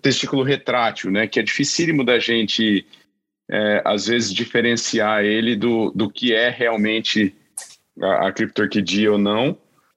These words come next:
É, e a outra coisa, cara, em relação à utilização de exame de imagem, é, que acaba sendo uma prática comum, por vezes, né? Você pedir ultrassom pra comprovar ou não. Eu queria saber de vocês, especialistas,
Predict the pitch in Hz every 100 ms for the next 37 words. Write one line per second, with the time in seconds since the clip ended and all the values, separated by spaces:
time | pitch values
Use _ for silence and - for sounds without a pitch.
0 | _ _ - 117 113 117 113 - 123 131
1 | 131 143 147 147 139 131 143 190 151 123
2 | - 110 120 135 139 143 156 147 147 147
3 | 147 143 156 147 143 131 143 147 139 156
4 | 135 120 110 98 85 82 - _ _ _
5 | _ - 98 101 101 101 98 98 98 95
6 | 95 113 107 120 117 123 - 131 120 113
7 | 113 104 104 107 120 123 - - 120 98
8 | 85 - _ _ _ - 131 113 113 160
9 | 175 - 113 98 110 139 131 92 104 113
10 | 104 - - 95 107 104 98 - - 120
11 | 127 - - 92 95 92 90 107 104 110
12 | 131 - - - 123 139 156 135 139 139
13 | 165 - 147 139 117 - 113 - 104 107
14 | 135 - 101 -